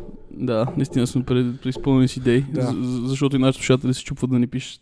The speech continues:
Speaker 1: идеи, да ни дават.
Speaker 2: Новина от последните минути и много важно да го отбележим, че нашата топ прогноза за Томас Тухел се развива изключително по план.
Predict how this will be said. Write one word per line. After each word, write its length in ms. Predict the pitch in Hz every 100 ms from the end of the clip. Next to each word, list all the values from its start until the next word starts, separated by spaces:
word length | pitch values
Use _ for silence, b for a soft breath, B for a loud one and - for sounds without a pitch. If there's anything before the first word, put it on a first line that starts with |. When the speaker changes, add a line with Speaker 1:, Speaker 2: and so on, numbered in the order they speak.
| -
Speaker 1:
идеи, 260 | 123 113
да 60 | 117
ни 100 | 113
дават. 240 | 113 131 - - 147
Speaker 2:
Новина 340 | 147 147 160
от 120 | 156
последните 460 | 156 131 147 135 139
минути 500 | 131 139 139 147 147 b b b b _ _ -
и 80 | 123 _ _ _ _ -
много 200 | 139 135
важно 260 | 131 127
да 60 | 127
го 80 | 123
отбележим, 500 | 113 120 131 131 131
че 120 | 127
нашата 280 | 127 - -
топ 180 | 131 -
прогноза 340 | 127 131 123
за 140 | 120
Томас 300 | 120 123 120
Тухел 260 | - 127 120
се 140 | -
развива 240 | 120 123 127
изключително 460 | - - - 127
по 120 | 123 123
план. 320 | 123 127